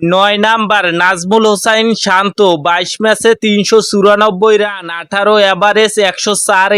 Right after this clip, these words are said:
স্ট্রাইক রেট, হাইয়েস্ট রান করেছে তেপ্পান্ন, তার গড় ও স্ট্রাইক রেট দেখে আমার কান্না পাচ্ছে।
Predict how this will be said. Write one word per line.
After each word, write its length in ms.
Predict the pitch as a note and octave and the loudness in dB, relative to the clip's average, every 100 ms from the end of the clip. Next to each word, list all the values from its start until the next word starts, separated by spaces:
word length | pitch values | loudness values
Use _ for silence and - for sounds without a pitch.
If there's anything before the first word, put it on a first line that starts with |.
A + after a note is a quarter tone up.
| G3 | 0
স্ট্রাইক 300 | - G#3+ G#3 F#3+ | 0 -2 -2 -2
রেট, 220 | F#3 G#3+ _ - - - - | 0 -2 _ -20 -20 -12 -6
হাইয়েস্ট 520 | D#3+ G3+ A3 G#3 G3 | -2 2 2 0 -2
রান 300 | G3 F#3+ G3 | -2 -2 -2
করেছে 500 | A3 G#3+ A3 G#3 A3+ | 0 2 2 0 -2
তেপ্পান্ন, 840 | - G#3 G3+ - A3+ G#3+ G#3 G3+ | 0 -2 -2 0 0 2 2 0
তার 320 | D#3 F#3+ G3 | 0 0 0
গড় 380 | D#3+ F#3+ G3+ G#3+ | 0 2 4 4
ও 280 | A3 G#3+ G3+ | 4 2 0
স্ট্রাইক 320 | - A3 G3 G#3 | 0 0 0 0
রেট 180 | A3 | -2
দেখে 360 | F3+ G#3 G3+ A3 | 0 -2 0 0
আমার 340 | G3 G3 G#3 | 0 0 0
কান্না 480 | G#3 G3+ G3 G3 G#3 | 0 0 0 -2 -4
পাচ্ছে। 920 | G3+ G#3+ F#3+ - - G#3 G3 F#3 D#3 | -2 -2 -2 -6 -2 2 2 2 0